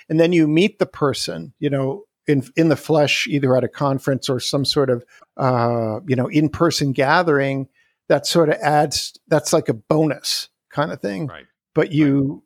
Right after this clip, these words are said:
Speaker 1: it's, it's still, there's still value in connecting with somebody, uh, virtually. And, um,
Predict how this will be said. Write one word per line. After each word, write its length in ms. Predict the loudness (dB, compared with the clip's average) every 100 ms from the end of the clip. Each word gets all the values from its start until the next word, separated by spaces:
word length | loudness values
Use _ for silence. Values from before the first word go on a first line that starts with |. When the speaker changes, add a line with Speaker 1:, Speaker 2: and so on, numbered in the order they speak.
| _ -6
Speaker 1:
it's, 120 | -2
it's 220 | -2 -2
still, 300 | -2 2 2
there's 160 | 2 0
still 380 | 0 2 2 2
value 760 | 2 4 4 2 2 2 0 -6 _ _ -2
in 160 | 0 2
connecting 560 | 0 0 0 0 0
with 120 | 0
somebody, 600 | -2 -4 -2 -2 -2 -6 -6
uh, 280 | -6 -6 -8 -10 -2
virtually. 560 | 0 0 -4 -8 -16 _ _ _ _
And, 300 | -4 -4 -2
um, 260 | -4 -4